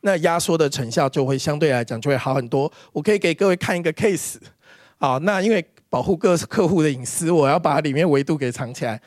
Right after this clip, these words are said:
但你可以看我们盗了多少笔的资料。这个是一百五十二万，对吧？啊，抱歉，一千五百，一千五百二十万。这，这是多少笔？这是一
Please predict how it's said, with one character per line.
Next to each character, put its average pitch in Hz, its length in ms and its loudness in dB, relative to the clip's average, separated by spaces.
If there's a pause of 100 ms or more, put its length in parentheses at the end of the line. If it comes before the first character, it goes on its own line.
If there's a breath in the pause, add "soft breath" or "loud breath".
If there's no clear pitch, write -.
(400 loud breath)
但 277 160 2
你 254 60 4
可 220 100 4
以 220 60 4
看 202 240 2
我 151 80 2
们 151 160 -2
盗 185 160 2
了 156 100 2
多 156 160 2
少 156 80 4
笔 139 160 -2
的 120 120 -2
资 123 160 -10
料。 120 280 -4 (1040 soft breath)
这 269 160 2
个 202 140 2
是 190 300 2
一 208 100 0
百 151 220 2
五 135 160 0
十 - 180 -4
二 143 220 2
万， 135 260 2
对 123 100 0
吧？ 120 360 -4 (300 soft breath)
啊， 135 120 0
抱 151 160 0
歉， 139 240 -6
一 208 80 -4
千 175 340 -4
五 160 160 -4
百， 123 320 -2 (300 loud breath)
一 220 100 0
千 180 320 2
五 160 220 2
百 127 240 0
二 139 180 0
十 123 160 -12
万。 113 240 -6 (400 loud breath)
这， 196 160 2
这 220 160 2
是 208 120 2
多 175 120 4
少 151 120 2
笔？ 127 200 -6 (1800)
这 202 160 2
是 190 400 2 (480)
一 170 220 -4